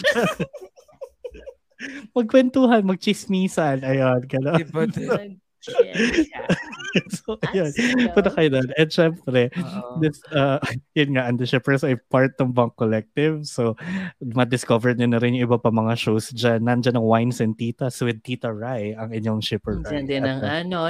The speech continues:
Speaker 3: Cha Astrology. At saka, di ba,
Speaker 1: Yeah.
Speaker 3: meron akong review podcast, V P?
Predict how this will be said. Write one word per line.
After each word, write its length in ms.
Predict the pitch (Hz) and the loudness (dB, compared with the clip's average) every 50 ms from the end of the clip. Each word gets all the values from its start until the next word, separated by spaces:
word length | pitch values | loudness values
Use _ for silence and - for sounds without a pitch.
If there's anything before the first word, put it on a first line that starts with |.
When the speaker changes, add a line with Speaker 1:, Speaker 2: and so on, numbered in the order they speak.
| 170 | -4
Speaker 3:
Cha 240 | - - 180 151 131 | -4 -2 -2 -2 0
Astrology. 1120 | 139 135 135 - - - 147 131 127 127 127 143 151 151 151 - - 156 147 147 147 147 175 | -2 -4 -6 -8 -6 -2 -2 0 0 -2 -2 -6 -8 -10 -12 -12 -12 -10 -8 -8 -8 -8 -10
At 160 | 160 156 - | -12 -14 -14
saka, 320 | - 190 - - 220 214 | -16 -12 -8 -4 -4 -2
di 160 | 208 208 214 | -2 -2 -2
ba, 80 | 214 226 | -2 -2
Speaker 1:
Yeah. 80 | 233 233 | 0 0
Speaker 3:
meron 240 | 240 240 254 254 | 0 -2 -2 -2
akong 240 | 262 247 240 240 226 | -2 -4 -4 -2 -4
review 340 | 214 - 175 165 175 170 165 165 | -4 -6 -8 -12 -12 -12 -12 -12
podcast, 800 | _ - 131 131 127 131 131 - 127 117 117 120 131 147 139 _ _ | _ -12 -12 -12 -12 -16 -16 -12 -10 -10 -10 -10 -12 -14 -16 _ _
V 220 | - 123 127 127 | -18 -18 -18 -18
P? 320 | - _ - - 123 139 | -18 _ -20 -20 -18 -20